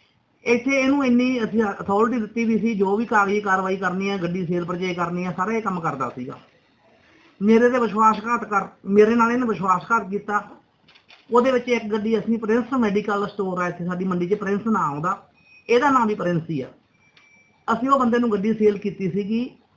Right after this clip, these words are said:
ਉਹ, ਪਰ ਉਹ ਬੰਦੇ ਨੇ ਸਾਨੂੰ ਇਹ ਗੱਲ ਕਹਿ ਦਿੱਤੀ, "ਮੈਂ ਨੰਬਰ ਲਵਾ ਕੇ ਗੱਡੀ ਲੈਣੀ ਆ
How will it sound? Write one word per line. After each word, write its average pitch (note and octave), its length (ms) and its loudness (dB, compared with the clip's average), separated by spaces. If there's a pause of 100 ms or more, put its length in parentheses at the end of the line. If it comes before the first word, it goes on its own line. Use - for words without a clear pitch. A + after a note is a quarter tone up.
(720)
ਉਹ, C4 180 0
ਪਰ B3+ 220 2
ਉਹ B3+ 160 2
ਬੰਦੇ A#3+ 200 4
ਨੇ A#3+ 80 2
ਸਾਨੂੰ B3 220 2
ਇਹ C4 60 2
ਗੱਲ B3 140 -2
ਕਹਿ A3+ 140 -2
ਦਿੱਤੀ, B3+ 140 0
"ਮੈਂ C4+ 140 0
ਨੰਬਰ G#3+ 280 0
ਲਵਾ G3+ 240 2
ਕੇ G3+ 120 -4
ਗੱਡੀ F3+ 220 -2
ਲੈਣੀ E3+ 360 -2
ਆ A3+ 100 -4